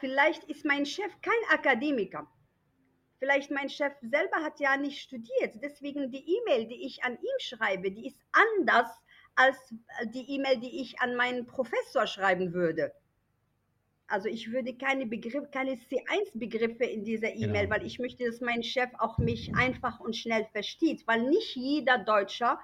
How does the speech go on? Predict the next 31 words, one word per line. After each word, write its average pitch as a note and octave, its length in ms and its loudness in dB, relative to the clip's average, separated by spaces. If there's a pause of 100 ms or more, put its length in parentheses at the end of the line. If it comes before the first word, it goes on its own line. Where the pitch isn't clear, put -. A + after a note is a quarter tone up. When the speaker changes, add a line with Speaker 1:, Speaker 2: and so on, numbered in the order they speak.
(360)
Speaker 1:
kann D4+ 340 8
mit C4+ 200 -4
C C4 200 2
eins C4 360 0
Niveau A#3+ 320 0
umgehen. G3 640 4
Das G3 160 -2
muss B3 200 -6
man B3 220 0
auch F4 320 2
dann, A#3 320 2
äh, F#3+ 340 2
verstehen. D3+ 600 -6 (540)
<laughs> A#3+ 800 -2
Speaker 2:
<laughs> - 520 4 (460)
Ja, A2+ 260 4
Speaker 1:
Ne? - 20 4
Speaker 2:
das - 300 2 (140)
stimme A#2 280 4
ich G#2 100 4
dir A2 240 6
vollkommen A2+ 460 6
zu. G#2 320 4 (640)
Richtig. G2+ 680 0 (360)
Genau. A2 440 4 (600)
Speaker 1:
Mhm. - 0 -
Speaker 2:
Äh, A#1 280 -4 (200)
das - 180 0
heißt, B2+ 460 4
man C3 280 4
sollte B2 800 6